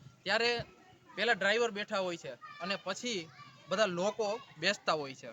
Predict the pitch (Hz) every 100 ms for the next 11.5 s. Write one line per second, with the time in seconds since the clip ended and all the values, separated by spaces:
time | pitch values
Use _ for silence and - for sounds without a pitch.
0 | - _ - - - 214 170 202 247 247
1 | 269 262 214 170 196 262 247 247 240 151
2 | 185 233 240 233 170 185 247 208 202 208
3 | 190 156 120 - _ - 190 190 214 240
4 | 233 196 208 233 233 - 220 247 254 262
5 | - - - - 165 190 185 226 226 233
6 | 208 175 175 208 202 - 220 254 - 240
7 | 262 233 214 220 180 202 226 165 143 -
8 | - - - - - 180 240 254 - 214
9 | 254 185 175 226 214 - 202 202 143 139
10 | 131 - - - _ - - 170 - 214
11 | 180 214 214 - 190